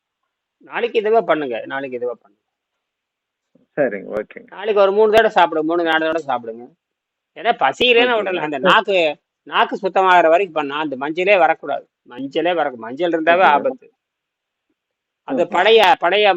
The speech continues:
Speaker 1: பழைய மெடிசன், பழைய மருந்தெல்லாம் இதுல இருக்கு. பழைய, பழைய மருந்து, ஓல்டு மெடிசன், பழைய,
Speaker 2: ம், ம், ம்.
Speaker 1: பழைய அவுஸ்தி, அந்த அவுஸ்தியில வெளியெடுக்கணும். பழைய மருந்தெல்லாம் உடைஞ்சு, உடைஞ்சு நாற்றமா வெளியே வரும்.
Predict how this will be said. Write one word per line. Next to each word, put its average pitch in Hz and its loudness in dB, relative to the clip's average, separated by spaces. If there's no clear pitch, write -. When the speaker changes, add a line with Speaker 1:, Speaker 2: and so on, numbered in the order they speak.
Speaker 1:
பழைய 202 -2
மெடிசன், 185 -2
பழைய 180 0
மருந்தெல்லாம் 185 2
இதுல 151 -2
இருக்கு. 123 -16
பழைய, 160 -2
பழைய 160 -2
மருந்து, 156 -2
ஓல்டு 165 -2
மெடிசன், 139 -12
பழைய, 147 -8
Speaker 2:
ம், 254 -10
ம், 277 -12
ம். - -10
Speaker 1:
பழைய 156 -6
அவுஸ்தி, 165 -2
அந்த 143 -12
அவுஸ்தியில 185 0
வெளியெடுக்கணும். 151 -2
பழைய 196 0
மருந்தெல்லாம் 196 4
உடைஞ்சு, 185 0
உடைஞ்சு 185 -2
நாற்றமா 175 0
வெளியே 143 -4
வரும். 113 -14